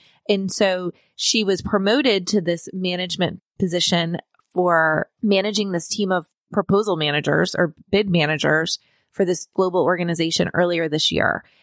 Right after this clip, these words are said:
And so I went on their podcast and her and I were talking a little bit about that. And I thought it would make for a very great episode to talk about that transition from individual contributor to people manager. Because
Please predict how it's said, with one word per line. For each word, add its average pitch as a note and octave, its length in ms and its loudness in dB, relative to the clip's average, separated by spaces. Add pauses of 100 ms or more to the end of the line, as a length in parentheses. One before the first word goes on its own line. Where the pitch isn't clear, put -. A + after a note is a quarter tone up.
(160)
And F#3+ 160 2
so E3 520 0
I C#4 260 2
went A3 200 0
on F3 180 0
their B3 200 0
podcast E3 680 0
and F3 120 -4
her F#3+ 160 -2
and F3+ 80 0
I F3 140 2
were E3 100 0
talking A3 400 -2
a F#3 80 -4
little E3+ 220 -2
bit E3 100 0
about D#3 320 2
that. D3+ 260 0
And F3 80 -4
I F3+ 100 -2
thought A#3+ 280 0
it B3+ 80 -4
would A3 140 2
make F3+ 280 -4
for D#3+ 560 -2 (360)
a G3 40 -12
very A#3+ 360 0
great F#3+ 280 2
episode D#3 680 0 (440)
to F#3+ 280 0
talk C4+ 480 0
about E3 720 0 (400)
that F3+ 240 2
transition G3 920 0
from F#3 240 0
individual A3 640 0
contributor D#3+ 880 0 (180)
to G#3 160 -4
people F#3+ 440 -2
manager. C#3 640 -2
Because E3+ 580 0